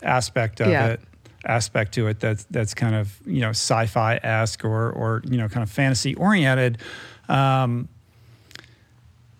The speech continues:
Speaker 1: and yet at the same time, it feels very wedded to the work that you've always been doing all the way back to, like, Breaking Upwards. And, like,
Speaker 2: Mm-hmm.
Speaker 1: when was that? Like, two thousand eight, nine or
Speaker 2: Yeah,
Speaker 1: something like that? Like,
Speaker 2: two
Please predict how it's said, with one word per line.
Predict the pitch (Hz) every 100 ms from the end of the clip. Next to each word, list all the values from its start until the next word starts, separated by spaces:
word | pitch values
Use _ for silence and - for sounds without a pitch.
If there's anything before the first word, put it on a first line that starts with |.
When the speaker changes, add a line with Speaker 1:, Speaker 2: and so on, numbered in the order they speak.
| -
Speaker 1:
and | 147
yet | 147
at | 143
the | -
same | - 175 175
time, | 151 139 131 127 123 - -
it | 135
feels | 151 135 107
very | 135 131
wedded | 117 123 127 127 117 110 - - _ - - -
to | - 131 120 120 113 113 - - - _ - -
the | 135 123
work | 135 123
that | 127
you've | 123 117
always | 120 117 120
been | 104 107
doing | 107 104 107
all | - 120
the |
way | 120 117
back | 113 110 -
to, | 113
like, | 117 110 -
Breaking | 113 127 120
Upwards. | 139 117 110 104
And, | 185 190
like, | 190 190
Speaker 2:
Mm-hmm. |
Speaker 1:
when | 180 135
was | 117
that? | - - -
Like, | -
two | - 131
thousand | 127 110 104 101 104 -
eight, | 113 127
nine | 123 110 117 143
or | 160
Speaker 2:
Yeah, | 151 156
Speaker 1:
something | 156
like | 160 160
that? |
Like, |
Speaker 2:
two | 165